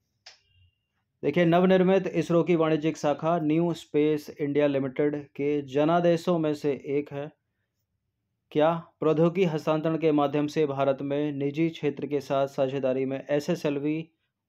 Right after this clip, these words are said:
और अधिक शक्तिशाली पीएसएलवी का बड़े पैमाने पर उत्पादन और निर्माण करना, तो दूसरा वाला सही है।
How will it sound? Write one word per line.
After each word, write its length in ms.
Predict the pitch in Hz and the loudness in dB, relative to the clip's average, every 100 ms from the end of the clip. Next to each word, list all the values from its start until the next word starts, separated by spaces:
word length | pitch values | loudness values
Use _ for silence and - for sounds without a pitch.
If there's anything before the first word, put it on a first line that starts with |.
| - | -6
और 380 | 131 135 143 - | 0 2 0 -2
अधिक 280 | 151 180 190 | 0 0 0
शक्तिशाली 600 | 156 - 147 147 139 160 | -4 -2 -2 0 0 -2
पीएसएलवी 600 | - 185 185 160 143 139 | 2 2 4 0 -2 -2
का 120 | 147 151 | -2 0
बड़े 280 | 135 139 | 0 0
पैमाने 380 | 147 127 127 127 | -2 -4 -2 -4
पर 140 | 127 127 | -6 -8
उत्पादन 540 | 127 - 131 131 160 | -10 -4 -2 -2 -4
और 120 | - | -6
निर्माण 320 | 131 117 117 117 | -8 -6 -8 -6
करना, 260 | 143 120 110 _ | -8 -8 -16 _
तो 140 | - | -10
दूसरा 260 | 131 127 135 | -8 -2 -2
वाला 120 | 127 | -2
सही 180 | 123 | -6
है। 80 | 120 | -12